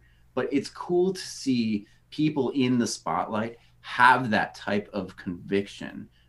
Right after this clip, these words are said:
I think it is, helps other people that are, you know,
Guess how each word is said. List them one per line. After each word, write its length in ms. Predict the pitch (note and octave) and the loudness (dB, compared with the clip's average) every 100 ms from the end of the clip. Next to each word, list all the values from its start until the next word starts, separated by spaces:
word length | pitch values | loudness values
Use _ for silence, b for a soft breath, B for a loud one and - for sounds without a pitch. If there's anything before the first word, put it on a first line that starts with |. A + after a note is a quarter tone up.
| - | -12
I 80 | F#2+ | -12
think 400 | - C3 B2+ A#2 | -6 -4 -2 -2
it 140 | G#2 | -4
is, 140 | F#2+ - | -4 -8
helps 440 | - C3 C3 - - | -2 0 0 -6 -4
other 280 | A2+ A#2 A2 | -2 0 -4
people 640 | - G#2 G2+ D#2+ E2+ b b b - | -4 -6 -4 -6 -8 b b b -2
that 140 | A2 - | 0 6
are, 420 | B2+ C#3+ B2 - | 8 8 6 2
you 120 | A#2 | 0
know, 300 | G2+ F2 F#2+ | 0 -2 -8